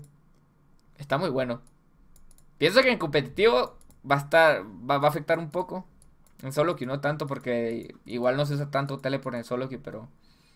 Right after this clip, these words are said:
es un cambio bastante, bastante interesante. Mm, estos cambios ya son fuera de juego,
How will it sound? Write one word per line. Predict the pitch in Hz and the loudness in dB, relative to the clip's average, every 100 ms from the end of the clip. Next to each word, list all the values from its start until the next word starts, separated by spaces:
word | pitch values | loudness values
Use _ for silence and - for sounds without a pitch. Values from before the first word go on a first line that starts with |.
| _ _ _ _ _ _ _ _ | _ _ _ _ _ _ _ _
es | - 170 | -6 -4
un | 190 | 0
cambio | 185 180 | 0 4
bastante, | 147 135 135 131 | 2 2 -4 -2
bastante | 123 123 117 | -2 -2 -8
interesante. | 123 120 113 117 113 123 - - _ _ - - - _ _ - - - _ _ - | -8 -8 -8 -8 -10 -14 -18 -20 _ _ -20 -20 -20 _ _ -20 -20 -20 _ _ -18
Mm, | - 175 175 | -14 -10 -4
estos | 143 151 | -4 -2
cambios | 151 156 165 | -2 0 2
ya | 156 | 2
son | 156 156 156 151 143 120 | 2 0 0 -4 -6 -8
fuera | 120 139 147 | -2 2 4
de | 123 | 4
juego, | 139 156 190 214 | 4 4 2 0